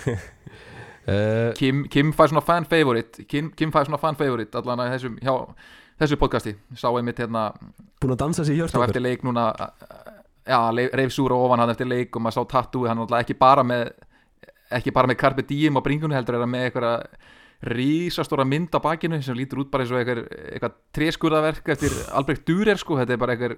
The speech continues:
Speaker 3: þvílíkt, ég veit ekki svona hvað þetta er, sko. Þetta var það flókið að ég sá ekki hvað þetta var.
Speaker 2: Ætli það sé ný viðbót, eða?
Speaker 3: Það getur vel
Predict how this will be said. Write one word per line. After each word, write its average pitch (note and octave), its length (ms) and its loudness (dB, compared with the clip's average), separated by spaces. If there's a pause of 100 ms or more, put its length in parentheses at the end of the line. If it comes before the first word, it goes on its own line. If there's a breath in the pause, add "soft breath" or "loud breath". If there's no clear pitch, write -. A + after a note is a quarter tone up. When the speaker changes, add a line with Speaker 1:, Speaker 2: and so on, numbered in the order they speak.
Speaker 3:
þvílíkt, F3 560 -6
ég C3 140 -4
veit - 20 -6
ekki B2+ 140 -4
svona B2 100 -4
hvað F3+ 160 0
þetta F#3 140 -6
er, - 80 -20
sko. C3+ 160 -8
Þetta A#2 160 -4
var C#3 80 0
það C3+ 100 0
flókið D#3 240 -2
að C3+ 60 -2
ég D#3 80 -4
sá - 80 -2
ekki F3 160 -6
hvað E3 80 -2
þetta F#3 100 -6
var. - 120 -12 (360 soft breath)
Speaker 2:
Ætli A#2+ 220 0
það C#3 100 0
sé C#3 160 2
ný D3+ 120 2 (120)
viðbót, D#3+ 480 -2
eða? G#1+ 200 -8 (360)
Speaker 3:
Það A#2+ 140 -2
getur D#3+ 180 0
vel G#3+ 60 -2